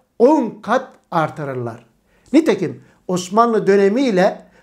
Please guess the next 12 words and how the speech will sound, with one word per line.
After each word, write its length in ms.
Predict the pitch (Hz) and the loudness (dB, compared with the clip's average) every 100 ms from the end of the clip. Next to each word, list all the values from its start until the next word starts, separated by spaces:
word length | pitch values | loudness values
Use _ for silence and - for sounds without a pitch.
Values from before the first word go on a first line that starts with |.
| - | -10
Batılıların 720 | 143 175 247 320 254 190 160 | -4 -4 0 2 4 2 0
müdahil 600 | 135 180 175 180 185 285 | -4 -2 2 2 0 0
olduğu 520 | 240 196 180 180 147 | 0 0 -2 -2 -2
döneme 480 | 170 196 196 185 147 | 0 0 0 -4 -4
dikkat 340 | 185 - 202 | -8 -4 -2
edersek 580 | 202 233 262 254 254 - _ _ _ _ | 2 2 2 2 -2 -4 _ _ _ _
içerideki 640 | 202 180 185 180 180 175 - | -10 0 0 2 0 -2 -6
karışıklıklar 920 | 160 175 - 180 185 170 - 208 226 - _ - _ | -2 -2 -2 -6 -6 -4 2 2 0 -6 _ -20 _
tam 380 | 170 262 156 - - | -2 -2 -2 -6 2
on 400 | 226 247 190 208 | 2 2 -6 -12
kat 260 | - 220 214 _ _ _ 151 | -10 -10 -10 _ _ _ -10
artmıştır. 800 | 131 - 123 - - - - | -10 -10 -16 -14 -16 -18 -20